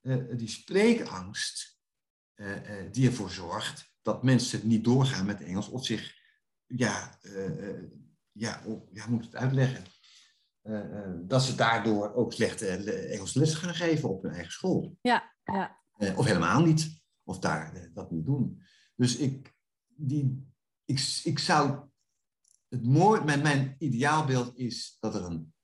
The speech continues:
Speaker 1: goede doorlopende leerlijn is van groep één brugklas.
Speaker 2: Ja.
Speaker 1: Zoals zij tot, tot einde V W O.
Speaker 2: Ja.
Speaker 1: Eh, de laag van het V O.
Speaker 2: Ja.
Speaker 1: En dat, dat, dat, dat de overheid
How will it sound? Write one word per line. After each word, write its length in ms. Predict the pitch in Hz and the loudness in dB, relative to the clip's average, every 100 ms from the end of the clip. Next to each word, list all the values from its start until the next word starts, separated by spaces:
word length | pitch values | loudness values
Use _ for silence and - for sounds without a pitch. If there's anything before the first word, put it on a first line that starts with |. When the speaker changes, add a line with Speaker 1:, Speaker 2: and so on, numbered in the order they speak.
| _ _ | _ _
Speaker 1:
goede 520 | _ 131 165 156 123 - | _ -2 4 4 4 2
doorlopende 840 | 123 139 131 117 110 101 95 95 - _ _ | 2 4 6 4 2 -4 -4 -10 -16 _ _
leerlijn 460 | 87 110 104 87 | 2 2 4 0
is 180 | 87 85 | -2 -4
van 160 | 85 82 | -8 -10
groep 200 | 82 - | -12 -10
één 240 | 87 82 | -8 -6
brugklas. 720 | 80 80 - 78 78 - _ - | -6 -8 -8 -10 -10 -14 _ -6
Speaker 2:
Ja. 360 | 214 190 - _ | -4 -4 -8 _
Speaker 1:
Zoals 240 | - 80 | -20 -16
zij 380 | 78 76 80 - | -12 -12 -12 -14
tot, 360 | - 82 - - | -10 -8 -10 -10
tot 180 | 80 78 | -10 -10
einde 300 | 80 76 78 | -12 -12 -14
V 360 | 76 73 76 | -16 -16 -14
W 40 | 76 | -14
O. 280 | 78 78 - | -14 -14 -4
Speaker 2:
Ja. 160 | 214 | -2
Speaker 1:
Eh, 380 | - - _ - | -2 -10 _ -12
de 60 | 82 | -8
laag 260 | 85 85 | -6 -6
van 100 | - | -8
het 160 | 80 78 | -10 -10
V 220 | 80 78 - | -10 -12 -14
O. 200 | - - - - _ | -18 -20 -20 -20 _
Speaker 2:
Ja. 300 | 214 196 - _ - - | -4 -4 -4 _ -20 -8
Speaker 1:
En 140 | - 127 | 2 4
dat, 300 | 113 - - | 4 2 -4
dat, 260 | 98 - | -4 -4
dat, 320 | 101 92 - - | -4 -4 -6 -8
dat 280 | 87 - | -8 -6
de 160 | 120 - | -6 2
overheid 960 | 123 139 135 95 101 98 101 - - | 4 4 4 2 2 0 -2 -6 -10